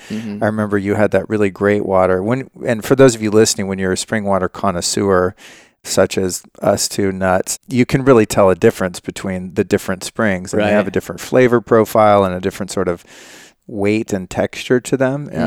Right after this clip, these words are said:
Speaker 1: Mm-hmm.
Speaker 2: once you've kind of refined your taste, all wa-, not all water's created equal. So that Big Bear Spring was really dope.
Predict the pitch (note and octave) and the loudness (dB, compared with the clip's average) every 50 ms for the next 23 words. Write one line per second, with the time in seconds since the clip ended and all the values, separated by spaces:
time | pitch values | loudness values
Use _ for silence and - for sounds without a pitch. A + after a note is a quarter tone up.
0 | C#2 C2 D#2 G2 G2+ G2+ G2 - - - G2 F#2 F2+ - - G#2 F#2+ F2+ F#2 F2+ | -2 -4 -4 -4 -4 -4 -4 -6 -4 -4 -4 -4 -4 -6 -6 -4 -4 -2 -4 -6
1 | - - G#2 G2 F#2+ F2+ F2+ F2 - - - G#2 F#2 F#2 - - - - G2+ D#2+ | -4 -2 -2 -2 -2 -2 -4 -6 -6 -2 -2 0 0 0 -2 -2 0 2 2 2
2 | E2+ G2 E2+ E2 G2+ G#2+ G#2 F#2 - F2+ F#2+ F#2 F2+ F#2+ G2 G2 F#2+ F#2 - - | 2 0 -2 -2 0 0 0 0 2 2 2 2 4 2 2 2 2 -2 -4 -4
3 | - G2 F2+ F2 F#2+ F#2+ - E2+ F#2 - A2 G2 G2+ F#2+ - F3 F3 F3 D#3+ D#3 | -4 -2 0 0 -2 -2 -2 -4 -2 0 2 2 2 4 6 4 4 6 6 6
4 | C3+ A2+ G#2 - - A2+ G#2+ G2+ G2 F2+ - - G#2 G2+ F#2+ F#2 F2+ G2+ G#2 G#2 | 6 6 6 2 -2 -4 -2 -2 -4 -6 -4 -2 -2 0 0 0 2 4 4 4
5 | G2 F2 - | 4 2 0